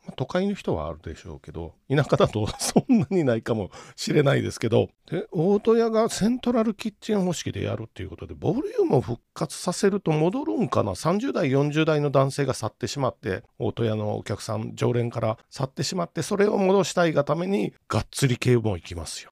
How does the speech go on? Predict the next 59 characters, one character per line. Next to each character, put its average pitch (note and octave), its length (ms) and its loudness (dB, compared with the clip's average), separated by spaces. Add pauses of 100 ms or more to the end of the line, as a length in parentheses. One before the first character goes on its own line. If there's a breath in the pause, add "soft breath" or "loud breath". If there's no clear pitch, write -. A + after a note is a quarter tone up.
で D#3 80 -2
も、 F3 100 2
セ - 140 0
ン C3 80 2
ト B2+ 100 2
ラ B2+ 120 2
ル B2 120 0
キ B2 120 -6
ッ A#2 100 -8
チ - 140 -6
ン F#2+ 60 -6
で F#2 80 -8
や F2+ 80 -6
り F#2 80 -8
ま E2+ 100 -8
す - 80 -16
よ。 - 80 -14
ま B2+ 80 -6
あ、 - 40 -6
こ - 100 -4
れ - 60 2
は - 80 0
や - 60 2
っ - 60 -6
て A#3+ 100 0
み B3 100 2
な B3 60 0
い E3+ 40 -4
と A#2 80 2
わ G#2+ 60 2
か - 80 4
ら D3+ 80 4
な D3 80 2
い - 20 4
で G2 60 0
す - 80 -12
よ - 60 -8
ね。 G#2 140 -6
経 A2+ 200 -4
営 G#2+ 40 -4
判 G#2 240 -4
断 G2 180 -6
な F#2 100 -6
の F#2 120 -8
で。 F#2+ 180 -8 (120)
ま D#3+ 200 -4
あ、 - 20 0
自 C#3+ 240 -4
分 G#3 280 2
の A3 120 4
イ A#3 100 6
メ A#3 220 6
ー E3+ 40 8
ジ C#3+ 160 4
は、 D3+ 360 8 (160)
大 C3+ 200 2
戸 C#3+ 160 4
屋 C#3 100 6
は C#3+ 320 4